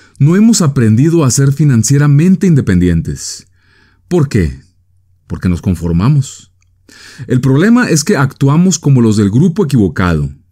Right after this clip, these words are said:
los noventa y cinco que no tienen éxito. ¿Por qué las personas se conforman? Bueno, realmente no lo saben. Ellas creen que sus vidas están moldeadas por circunstancias,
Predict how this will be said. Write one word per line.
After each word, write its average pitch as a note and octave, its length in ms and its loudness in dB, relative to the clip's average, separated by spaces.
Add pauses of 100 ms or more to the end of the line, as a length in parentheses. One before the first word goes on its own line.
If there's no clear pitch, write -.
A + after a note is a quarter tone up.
(140)
los F#2+ 220 -2
noventa F2+ 340 -2
y E2+ 80 -4
cinco A#2 420 0
que - 120 -4
no G2+ 160 0
tienen A2 300 0
éxito. C3+ 400 -6 (760)
¿Por C#3 100 -2
qué C#3 80 0
las B3 160 0
personas F3 540 0
se D#3 100 -2
conforman? F2 720 -2 (720)
Bueno, B2+ 240 0 (320)
realmente F3 640 2
no B2+ 140 2
lo A2 100 2
saben. D#2+ 600 -2 (420)
Ellas A2 280 0
creen C#3+ 280 0
que C3+ 160 -2
sus F#2+ 240 -2
vidas A2 280 0
están A2+ 260 0
moldeadas A#2 580 0
por G2+ 180 -4
circunstancias, G#2+ 1080 -2